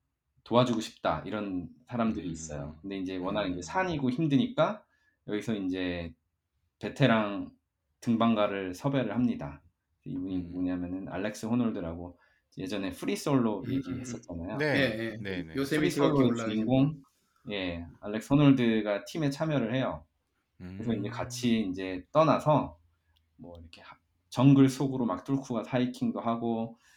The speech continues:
Speaker 1: 나중에 뭐 절벽에 올라가는 장면도 나오고 뭐 이렇긴 한데, 뭐 나머지는 뭐 스포일러가 될 것 같아서, 어, 뭐 더 이상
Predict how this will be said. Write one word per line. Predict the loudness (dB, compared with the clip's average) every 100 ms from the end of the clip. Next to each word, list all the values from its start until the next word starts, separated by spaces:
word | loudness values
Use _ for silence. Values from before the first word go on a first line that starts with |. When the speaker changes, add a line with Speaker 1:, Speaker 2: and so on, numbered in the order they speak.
| _ _
Speaker 1:
나중에 | -14 -10 -8
뭐 | -8
절벽에 | -2 2 2 2
올라가는 | 2 2 2 0 -4
장면도 | -6 -4 -4 -4
나오고 | -2 -2 -4 -6
뭐 | -8 -8
이렇긴 | -8 -6 -6
한데, | -6 -6 -6 -8 _ _ _ _ _ _ _ _ _ _ -18 -8
뭐 | -2
나머지는 | 2 4 4 0 0
뭐 | -6
스포일러가 | -8 -2 2 4 2
될 | -2
것 | -6
같아서, | -8 -8 -10 -8 -8 -6
어, | -8 -6 -8 -10 -16 _ _
뭐 | -20 -20
더 | -16
이상 | -8 -6 -6